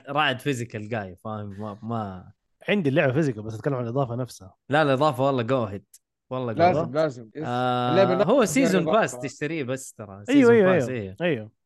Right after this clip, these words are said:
Speaker 1: ما أدري كم سعره صراحة في ال-،
Speaker 2: بس أنا قصدي عشان
Speaker 1: عشرين؟
Speaker 2: الحين الأشياء دي تيجي عليها عروض، فهل الشيء
Speaker 1: إيه.
Speaker 2: تلقى تلقطه في عرض ولا
Speaker 1: أنت ما أنت
Speaker 2: تحمست شيء؟
Speaker 1: مستعجل، إذا أنت ما أنت
Speaker 3: أنت
Speaker 1: مستعجل،
Speaker 3: روح
Speaker 1: ليش
Speaker 3: العب
Speaker 1: تاخذه
Speaker 3: اللعبة.
Speaker 1: الحين؟
Speaker 2: طيب.
Speaker 3: من جد.
Speaker 1: <laughs> إيه، من جد. روح
Speaker 3: حسيت
Speaker 1: العب اللعبة
Speaker 3: الكوليكتور
Speaker 1: أول.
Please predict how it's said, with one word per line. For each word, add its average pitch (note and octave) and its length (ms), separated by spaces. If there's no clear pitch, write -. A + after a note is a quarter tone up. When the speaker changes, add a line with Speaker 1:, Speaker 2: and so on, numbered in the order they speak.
Speaker 1:
ما F#3 120
أدري D3 180
كم C#3+ 140
سعره A#2+ 280
صراحة A2+ 400
في G#2 140
ال-، F#2+ 520
Speaker 2:
بس C3+ 120
أنا E3+ 160
قصدي F3+ 120
عشان C#3 140
Speaker 1:
عشرين؟ C#3 220
Speaker 2:
الحين E3+ 160
الأشياء D3 280
دي D#3 100
تيجي D3+ 160
عليها D3 240
عروض، A#2+ 280
فهل C#3 220
الشيء E3 220
Speaker 1:
إيه. B2+ 340
Speaker 2:
تلقى E3 240
تلقطه E3+ 360
في C3 80
عرض F#3 260
ولا B2+ 480
Speaker 1:
أنت G3 120
ما - 40
أنت E3+ 280
Speaker 2:
تحمست E3 60
شيء؟ C#3 200
Speaker 1:
مستعجل، G#2+ 440
إذا D3+ 180
أنت F#3 160
ما D#3+ 100
أنت D#3+ 140
Speaker 3:
أنت A#2+ 80
Speaker 1:
مستعجل، A3 280
Speaker 3:
روح C#4+ 220
Speaker 1:
ليش A#3 120
Speaker 3:
العب G#3+ 120
Speaker 1:
تاخذه F3+ 160
Speaker 3:
اللعبة. G3 180
Speaker 1:
الحين؟ D#3+ 220
Speaker 2:
طيب. C3+ 220
Speaker 3:
من A3 100
جد. G3+ 220
Speaker 1:
<laughs> E3+ 340
إيه، D#3 240
من C#3 180
جد. D3+ 220
روح G#3 80
Speaker 3:
حسيت - 120
Speaker 1:
العب C3+ 200
اللعبة B2+ 240
Speaker 3:
الكوليكتور A#2+ 380
Speaker 1:
أول. - 100